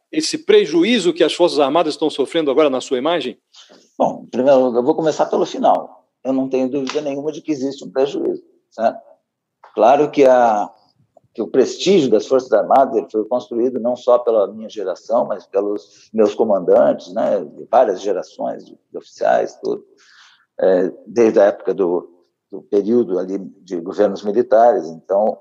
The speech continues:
Speaker 2: houve uma, uma profissionalização muito forte, o afastamento da política, e isso aí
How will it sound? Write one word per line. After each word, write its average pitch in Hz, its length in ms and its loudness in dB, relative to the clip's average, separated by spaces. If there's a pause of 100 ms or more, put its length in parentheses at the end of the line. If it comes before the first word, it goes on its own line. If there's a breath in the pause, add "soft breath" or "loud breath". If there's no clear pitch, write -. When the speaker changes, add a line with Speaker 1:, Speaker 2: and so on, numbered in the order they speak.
(140)
Speaker 2:
houve 107 240 0
uma, 98 320 0 (260)
uma 135 140 0
profissionalização 131 800 2
muito 139 260 -4
forte, 139 500 2
o 101 100 0
afastamento 120 680 -6
da 98 100 -8
política, 131 680 -10
e 123 540 -6
isso 139 340 -8
aí 131 320 0